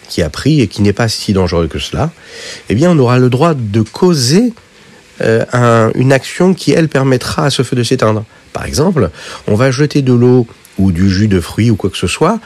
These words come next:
autour du feu, autour de la flamme, ou bien, euh, mettre des, des, des, des, des récipients dans lesquels il y a de l'eau autour de ces flammes-là, afin que cette eau-là se verse, et quand elle se versera du récipient, elle pourra éteindre le feu.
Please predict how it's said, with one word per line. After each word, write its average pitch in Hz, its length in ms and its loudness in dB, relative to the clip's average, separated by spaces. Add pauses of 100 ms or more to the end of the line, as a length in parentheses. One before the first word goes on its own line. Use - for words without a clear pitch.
(240)
autour 160 840 2
du 78 160 -2
feu, - 300 0
autour 92 220 -2
de 85 60 -2
la 80 100 -4
flamme, 214 340 -2 (760)
ou 95 100 -2
bien, 104 480 2 (300)
euh, 90 180 0
mettre 92 380 0
des, 82 280 0 (280)
des, 80 580 -2
des, 76 140 -2
des, 78 140 -2
des 73 180 -4
récipients - 640 -4
dans 98 80 2
lesquels 90 240 -2
il 85 120 -2
y 90 60 2
a - 60 2
de - 80 2
l'eau 104 180 2 (460)
autour 139 720 2
de 76 220 -4
ces 92 180 -4
flammes-là, 85 460 -2 (280)
afin 147 280 -2
que 107 180 -2
cette - 340 -4
eau-là 120 240 2
se - 160 -6
verse, 110 460 -2
et 85 80 -4
quand - 260 -2
elle 98 80 -2
se 95 140 -4
versera 101 560 -2 (120)
du 90 280 -2 (260)
récipient, 82 680 -4
elle 95 120 -2
pourra 82 240 -4
éteindre 80 320 -2
le 104 80 0
feu. 87 160 -8